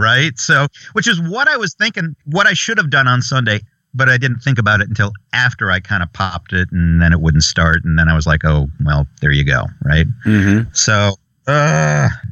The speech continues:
Speaker 1: oh, it was an expensive weekend. All of a sudden,
Speaker 2: Yeah.
Speaker 1: my phone, my phone bricks on Friday night. I'm sitting there and, and I hear a little thing and it, then it clicks and then I go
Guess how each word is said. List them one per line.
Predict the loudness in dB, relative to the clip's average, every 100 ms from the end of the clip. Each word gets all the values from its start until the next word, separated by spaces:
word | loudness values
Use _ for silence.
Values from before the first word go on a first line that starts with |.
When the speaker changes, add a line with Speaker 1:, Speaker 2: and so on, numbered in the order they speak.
| -2
Speaker 1:
oh, | 0 2
it | 2
was | 2
an | 0
expensive | 0 -2 0 0
weekend. | 0 -2 0 0 2
All | 0
of | 0
a |
sudden, | 0 0 2 0 -2 -8
Speaker 2:
Yeah. | -2 2
Speaker 1:
my | 2 2
phone, | 2 2 4 2 -2 _ _ _ -2
my | -2
phone | 2 2 2
bricks | 2 0 -2 -8 -2
on | 0
Friday | 2 2 4
night. | 4 2 0
I'm | 0 0
sitting | 0 0
there | 2 4
and, | 4 2 2
and | 2
I | 0 -2
hear | -2 0
a |
little | 2 0 -2 -4
thing | 0 2 4
and | 4
it, | 2 2
then | -2
it | -2
clicks | -2 -2 -2
and | 0
then | 2
I | 2
go | 2 2